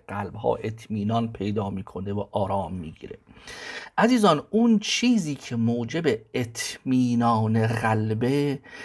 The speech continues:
ایمان حقیقی است. ایمان ثابت رو باعث و دلیل اطمینان قلب باید بگیریم. اعتقاد به امام زمان صلوات الله علیه،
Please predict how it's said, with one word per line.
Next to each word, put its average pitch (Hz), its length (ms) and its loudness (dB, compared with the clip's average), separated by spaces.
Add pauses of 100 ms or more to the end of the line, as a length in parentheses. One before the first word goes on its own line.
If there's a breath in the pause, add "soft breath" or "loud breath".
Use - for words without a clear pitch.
(240 loud breath)
ایمان 156 680 4
حقیقی 107 720 -2
است. - 400 -10 (580 loud breath)
ایمان 165 800 6
ثابت 143 1000 2
رو 151 480 0 (140)
باعث 127 1160 2
و 120 120 0
دلیل 127 680 0
اطمینان 113 760 0
قلب 113 520 0
باید 98 360 -4
بگیریم. - 540 -16 (840 loud breath)
اعتقاد 190 800 6
به 151 120 -2
امام 120 380 2
زمان 120 280 0
صلوات 107 540 -4
الله 92 300 -4
علیه، 98 300 -6